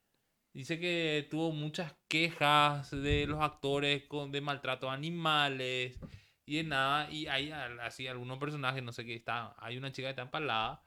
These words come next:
y no saben si es real, si no es real, no es ninguna actriz. Entonces, what the fuck. Y nosotros teníamos trece años y nos fuimos a alquilar Mortal Kombat.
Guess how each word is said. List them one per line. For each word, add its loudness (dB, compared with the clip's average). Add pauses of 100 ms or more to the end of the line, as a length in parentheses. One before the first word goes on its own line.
(280)
y -10
no -6
saben -2
si -8
es -4
real, -4
si -14
no -14
es -12
real, -4
no -14
es -10
ninguna -12
actriz. -6 (400)
Entonces, -8
what -10 (120)
the -12 (240)
fuck. -2 (380)
Y -6
nosotros 2
teníamos 0
trece 6
años 2 (300)
y -6
nos -2
fuimos -4
a -4
alquilar 0 (760)
Mortal 6
Kombat. 6